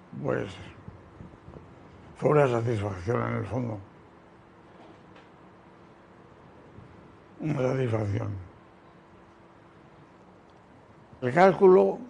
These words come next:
para él, nunca define una obra. La puede comprobar, Eh, pr-, pr-, primero hay que imaginarse la obra trabajando,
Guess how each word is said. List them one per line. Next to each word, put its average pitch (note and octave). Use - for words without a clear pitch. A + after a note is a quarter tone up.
para B2+
él, D3+
nunca F#3
define C#3+
una C#3
obra. F#2
La A#2
puede G3
comprobar, A#2
Eh, C3+
pr-, C3
pr-, B2+
primero D3+
hay C#3+
que D#3+
imaginarse D3
la C#3+
obra D3
trabajando, C3+